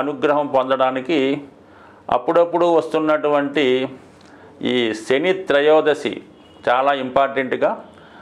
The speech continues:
ఉండడం జరుగుతుంటుంది. అంటే ఆ శని త్రయోదశి నాడు విధి విధానంగా శనికి తైలాభిషేకం చేసుకొని పూజ చేసుకోవడం వల్ల గతంలో కన్నా ఎక్కువ మంచి ఫలితాన్ని శని భగవానుడు ఇవ్వగలుగుతూ ఉంటాడు. అటువంటి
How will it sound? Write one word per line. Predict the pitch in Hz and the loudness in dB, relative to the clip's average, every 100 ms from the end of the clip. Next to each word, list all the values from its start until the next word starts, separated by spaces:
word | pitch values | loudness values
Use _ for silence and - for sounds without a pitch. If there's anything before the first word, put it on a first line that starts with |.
| - - - - - | -20 -20 -20 -10 -4
ఉండడం | 127 139 131 | 0 0 2
జరుగుతుంటుంది. | 113 113 110 107 98 98 | 2 0 -2 -2 -2 -4
అంటే | 135 170 | 0 0
ఆ | 165 | 0
శని | 135 165 165 | -2 -2 0
త్రయోదశి | 156 156 156 147 151 147 | 2 4 4 4 0 2
నాడు | 143 139 123 110 - - - - 104 | 2 2 2 -2 -6 -12 -18 -8 -4
విధి | 127 156 | 0 2
విధానంగా | 156 151 151 151 147 151 143 | 2 2 2 -2 0 0 0
శనికి | 127 139 151 131 | -2 -2 -2 0
తైలాభిషేకం | 123 135 135 131 135 135 131 | 2 2 0 0 0 0 0
చేసుకొని | 123 120 - 123 123 127 | 0 -2 0 -2 -2 -2
పూజ | 117 113 | -4 -2
చేసుకోవడం | 120 117 - 117 113 | -2 -2 0 0 2
వల్ల | 113 147 277 - - - - - - | 0 0 -4 -12 -20 -20 -20 -10 0
గతంలో | - 185 170 175 175 | 0 2 2 4 4
కన్నా | 170 170 170 143 | 2 0 0 0
ఎక్కువ | 143 - 185 185 - - - | -2 0 2 2 0 -10 -4
మంచి | 131 143 151 | -4 -4 -2
ఫలితాన్ని | 143 139 143 135 160 147 135 135 | 0 0 0 0 0 -2 -2 -2
శని | 131 135 135 | -2 0 2
భగవానుడు | 139 131 127 131 165 | 2 2 0 0 0
ఇవ్వగలుగుతూ | 120 120 117 110 120 98 | 2 2 0 0 -2 -2
ఉంటాడు. | - - - - - - - - - - - - | -4 -8 -16 -20 -20 -20 -20 -20 -20 -20 -6 -2
అటువంటి | 123 156 156 151 151 | 0 2 2 2 2